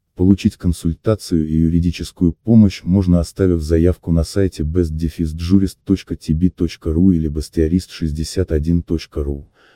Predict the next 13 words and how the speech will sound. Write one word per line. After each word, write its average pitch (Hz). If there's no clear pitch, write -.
WhatsApp 80
плюс 80
семь 87
девятьсот 78
шестьдесят 78
один 80
четыреста 82
двадцать 73
четыре 76
восемьдесят 76
шесть -
шестьдесят 78
один, 85